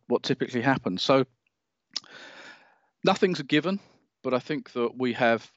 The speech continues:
plenty of positives to, to look forward to. There'll be a number of roster changes, and that's, that's always one of the sad things when you get to the end of the season, is for those fifty-three guys, or,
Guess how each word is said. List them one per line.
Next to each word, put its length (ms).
plenty 320
of 140
positives 640
to, 300
to 320
look 180
forward 320
to. 200
There'll 140
be 340
a 80
number 280
of 280
roster 440
changes, 540
and 80
that's, 360
that's 220
always 280
one 140
of 120
the 80
sad 440
things 460
when 100
you 80
get 300
to 100
the 160
end 200
of 80
the 60
season, 500
is 540
for 140
those 200
fifty-three 760
guys, 600
or, 240